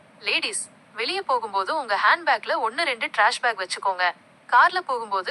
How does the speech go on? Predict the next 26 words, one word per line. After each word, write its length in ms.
குழந்தைங்க 460
சாப்பிடுற 360
ஸ்நாக்ஸ் 380
கவரை 260
ரன்னிங்லே 480
ரோட்ல 320
வீசாதீங்க. 520
அது 240
பின்னாடி 360
வர்றவங்களுக்கு 640
எவ்வளவு 340
ஆபத்து 360
தெரியுமா? 400
யாருக்காவது 640
நான் 240
பேசுனது 360
கஷ்டமா 440
இருந்தா 340
மன்னிச்சுக்கோங்க. 540
ஆனா 260
மாற்றம் 480
நம்ம 160
கிட்ட 220
இருந்து 320
தான் 200
ஆரம்பிக்கணும். 540